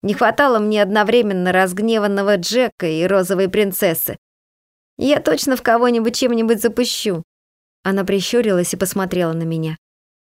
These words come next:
«Вряд ли он врежет тебе, но если все-таки врежет, я не стану его винить». «Спасибо, Нола».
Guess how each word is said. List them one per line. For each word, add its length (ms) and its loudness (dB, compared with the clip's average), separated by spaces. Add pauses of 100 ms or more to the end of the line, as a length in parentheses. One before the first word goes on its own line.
(420)
«Вряд 420 2
ли 120 4
он 140 2
врежет 420 2
тебе, 320 0
но 300 0
если 480 -2
все-таки 420 -2
врежет, 460 0
я 260 0
не 160 0
стану 380 0
его 220 0
винить». 520 -2 (880)
«Спасибо, 580 -4
Нола». 320 -6